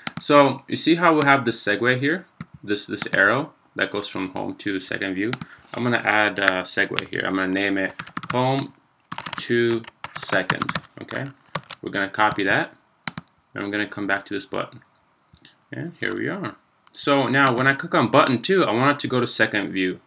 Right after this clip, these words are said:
Okay, that's what I want. So this is the, this is the code that we're gonna write in here. We're gonna write self dot perform segue, and in here I want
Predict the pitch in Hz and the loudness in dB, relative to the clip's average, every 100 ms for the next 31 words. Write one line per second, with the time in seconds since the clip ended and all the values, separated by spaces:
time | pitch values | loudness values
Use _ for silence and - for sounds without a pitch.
0 | - - 131 180 _ - 104 104 101 95 | -14 -4 -4 -4 _ -8 -6 -4 -2 -2
1 | 98 - _ _ - _ - - 113 104 | -4 -8 _ _ -20 _ -12 -6 -4 -6
2 | - 117 104 101 - - 98 - - - | -6 -8 -6 -6 -6 -8 -8 -8 -10 -8
3 | 90 - 90 92 95 95 - 92 98 95 | -10 -8 -8 -6 -6 -8 -10 -8 -6 -4
4 | 101 98 95 - - 92 120 - - 107 | -4 -2 -2 -4 -4 -4 -4 -6 -6 -4
5 | - - _ - - 107 - - 107 131 | -6 -14 _ -18 -8 -8 -6 -6 -2 -2
6 | 165 - 95 90 120 165 - - - _ | -2 -4 -4 -2 -4 -6 -12 -8 -8 _
7 | _ - - _ _ _ - 101 98 95 | _ -20 -20 _ _ _ -8 -6 -4 -6
8 | 95 131 175 123 98 101 98 | -6 -2 -2 0 -2 0 -2